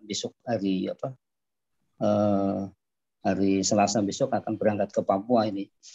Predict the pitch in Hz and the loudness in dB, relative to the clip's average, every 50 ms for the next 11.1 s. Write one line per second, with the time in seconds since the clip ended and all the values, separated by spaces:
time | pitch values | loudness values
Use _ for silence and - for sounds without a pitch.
0 | - _ _ _ _ - 113 98 92 98 110 107 101 98 104 101 104 104 110 117 | -20 _ _ _ _ -10 -6 -4 -2 -2 -2 0 0 -2 -2 -2 -2 0 2 4
1 | 120 131 139 139 143 143 - _ _ _ _ - - 110 - - 110 107 107 107 | 4 4 4 2 0 -2 -4 _ _ _ _ -14 -14 -10 -4 -2 0 0 0 0
2 | 101 101 101 104 98 - 95 92 107 - 98 101 - 107 104 - - - - - | 0 -2 -4 -4 -4 -4 -4 -4 -2 -2 -2 0 0 -2 -2 -2 -4 -8 -10 -14
3 | _ _ _ _ _ _ _ _ _ _ _ _ - 127 107 101 101 98 95 95 | _ _ _ _ _ _ _ _ _ _ _ _ -4 0 2 2 4 4 4 2
4 | 98 98 98 98 98 95 95 98 _ _ _ _ _ _ _ _ _ _ _ _ | 2 2 0 -2 -4 -6 -10 -14 _ _ _ _ _ _ _ _ _ _ _ _
5 | 98 101 - 117 113 117 117 - 98 - - 110 117 110 117 113 110 101 98 101 | -8 -4 0 0 0 0 -2 -4 -4 -2 2 2 2 4 4 2 2 2 0 -4
6 | - - - - - - 107 - - 104 - - 107 107 104 101 92 92 95 87 | -8 -16 -20 -14 -12 -12 -8 -6 -8 -4 -2 0 0 0 0 -2 -4 -6 -8 -8
7 | - 98 95 95 98 _ _ _ _ _ _ _ _ _ _ _ _ _ 104 95 | -6 -6 -6 -8 -12 _ _ _ _ _ _ _ _ _ _ _ _ _ -2 -2
8 | 90 - - - 107 107 104 104 104 123 127 135 117 104 104 107 110 104 107 110 | -2 -2 0 2 2 4 2 2 4 4 4 4 4 2 2 0 -2 -4 -6 -8
9 | - _ _ _ _ 107 101 - 104 101 101 101 113 110 104 104 98 98 95 - | -12 _ _ _ _ -8 -6 -2 -2 -2 -2 -2 -2 -2 -2 -2 -4 -6 -6 -6
10 | 101 101 98 101 98 98 110 - - - - - _ - 104 - - 120 127 - | -6 -6 -6 -8 -10 -14 -16 -14 -14 -12 -12 -14 _ -14 -8 -2 -2 0 0 -2
11 | - - | -4 -8